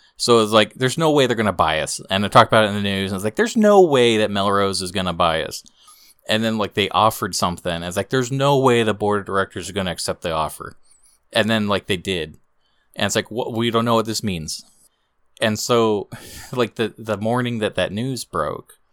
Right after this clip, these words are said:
it surprised everybody 'cause it just didn't seem like it was gonna happen. And I got an email that said the acquisition went through officially,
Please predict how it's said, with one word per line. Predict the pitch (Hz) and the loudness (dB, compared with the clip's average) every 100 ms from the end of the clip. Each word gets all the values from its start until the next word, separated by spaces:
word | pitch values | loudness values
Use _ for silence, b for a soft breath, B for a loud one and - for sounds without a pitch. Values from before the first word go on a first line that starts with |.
| _ _ _ - | _ _ _ -4
it | 113 92 | -2 -2
surprised | 104 - 107 120 120 | -2 2 2 2 2
everybody | 120 117 90 82 85 | 2 0 -2 -2 -4
'cause | - 90 | -8 -10
it | |
just | 90 - | -8 -6
didn't | 98 90 95 | -6 -6 -8
seem | 98 | -6
like | 90 92 | -6 -6
it | |
was | 87 90 | -6 -6
gonna | 80 76 | -8 -6
happen. | 92 - 76 73 _ _ _ _ _ _ _ 110 | -6 -6 -10 -14 _ _ _ _ _ _ _ -2
And | 98 92 85 - | -2 -2 -4 -2
I | 95 | 0
got | 110 110 | 0 -2
an | |
email | 113 117 101 90 85 | -4 -4 -2 -2 -4
that | |
said | - 98 90 - - | -4 -4 -6 -14 -8
the | 92 87 | -8 -4
acquisition | 92 92 98 101 - 101 | -2 -2 -2 -4 -4 -4
went | 98 - | -6 -4
through | 110 | -4
officially, | 101 98 90 87 85 85 | -4 -4 -8 -6 -6 -6